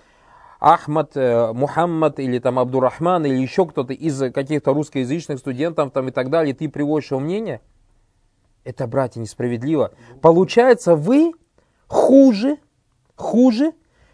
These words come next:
чем слепые следователи за мазаба Абу Ханифа. Почему? Они в сто раз лучше вас. Потому что те, кто в мечети говорят,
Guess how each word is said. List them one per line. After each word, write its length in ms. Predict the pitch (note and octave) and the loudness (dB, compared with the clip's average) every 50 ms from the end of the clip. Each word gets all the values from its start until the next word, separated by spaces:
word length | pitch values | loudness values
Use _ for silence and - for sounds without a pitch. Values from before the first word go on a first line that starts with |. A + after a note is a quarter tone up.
| _ _ | _ _
чем 340 | - - A3 A#3 A3 F#3 - - | -2 4 4 4 4 4 0 -8
слепые 560 | - - - G3 G3 G#3 - - B3 B3 A3 | -12 -8 -2 0 2 2 2 2 0 0 0
следователи 640 | E3+ - - A#3 C4 G3+ A3 G#3 G3 F3+ F3+ F3 E3 | -2 -2 -2 -2 2 2 2 2 2 0 0 0 2
за 160 | D3+ E3 D#3+ | 2 2 2
мазаба 380 | F3 F#3+ F3 D#3 D#3 C#3 C3+ | 4 2 2 2 2 2 2
Абу 120 | C3 B2+ B2 | 2 0 -2
Ханифа. 400 | - - B2 B2 A2+ - A#2+ A#2 | -4 -4 -6 -6 -6 -6 -2 0
Почему? 460 | C3 D#3+ - - E3 D#3 D3 C3+ C3 - _ _ _ _ _ _ _ | 0 0 0 -2 -2 -2 -2 -2 -4 -6 _ _ _ _ _ _ _
Они 220 | - E3 G#3+ B3 A3 | 2 4 4 4 2
в 60 | - | -2
сто 200 | - - C4 B3+ | -2 0 4 6
раз 180 | A#3 G3+ - - | 6 4 4 0
лучше 280 | F3 E3+ - - C3 | -4 -4 -4 -4 -2
вас. 320 | A2+ A2+ G2+ - - - _ _ _ _ _ _ _ _ _ _ _ _ _ _ - - _ | -2 0 -2 -2 -8 -16 _ _ _ _ _ _ _ _ _ _ _ _ _ _ -20 -2 _
Потому 440 | - E3+ E3 A#3 A#3 A#3+ C4+ C#4 A#3 | 4 4 6 6 6 6 4 2 2
что 340 | - - - A3+ G#3 D#3+ D3 | 0 0 0 2 2 2 0
те, 260 | - - A#3+ B3 - | -4 0 0 0 0
кто 240 | - - - F#3+ F3 | 0 0 0 2 2
в 60 | F3 | 2
мечети 500 | F3+ G3 E3+ - - A#3+ B3 A#3+ - E3+ | 0 -2 -4 -2 -2 -2 -2 -2 -4 -4
говорят, 560 | D3+ D3+ D#3+ E3 F#3 G#3 A#3 A3+ G3 - | 0 0 2 2 2 2 2 2 0 -2